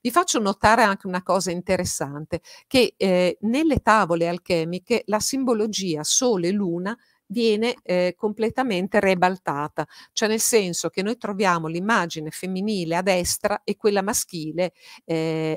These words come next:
a sinistra. In realtà a destra ci dovrebbe essere la luna, quindi l'immagine del femminile, ehm, a, a sinistra ci dovrebbe essere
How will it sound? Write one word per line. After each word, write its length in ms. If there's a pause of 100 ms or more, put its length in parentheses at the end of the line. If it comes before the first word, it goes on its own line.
a 80
sinistra. 640 (300)
In 120
realtà 520 (180)
a 120
destra 480
ci 160
dovrebbe 520
essere 560
la 140
luna, 460
quindi 260
l'immagine 540
del 160
femminile, 560
ehm, 840 (180)
a, 160
a 80
sinistra 520
ci 140
dovrebbe 340
essere 460